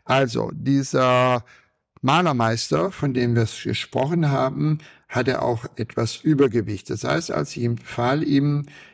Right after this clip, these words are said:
in der Woche dreimal flottes Gehen. Natürlich arbeitet er auf dem Bau, aber nicht am Stück. Und wir wissen ja, dass erst so nach vierzig Minuten die Fettzellen abgebaut werden. So,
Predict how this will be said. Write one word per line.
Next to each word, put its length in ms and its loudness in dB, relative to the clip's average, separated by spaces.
in 140 -4
der 180 -2
Woche 300 2
dreimal 640 0
flottes 600 -2
Gehen. 480 2
Natürlich 540 -2
arbeitet 440 0
er 80 2
auf 120 -4
dem 180 -4
Bau, 260 0
aber 260 -4
nicht 280 -4
am 140 -2
Stück. 360 -2
Und 120 0
wir 160 2
wissen 280 -2
ja, 380 0
dass 240 -2
erst 340 0
so 220 2
nach 240 2
vierzig 540 -4
Minuten 580 2
die 100 -2
Fettzellen 960 0
abgebaut 640 -2
werden. 420 -6
So, 220 -2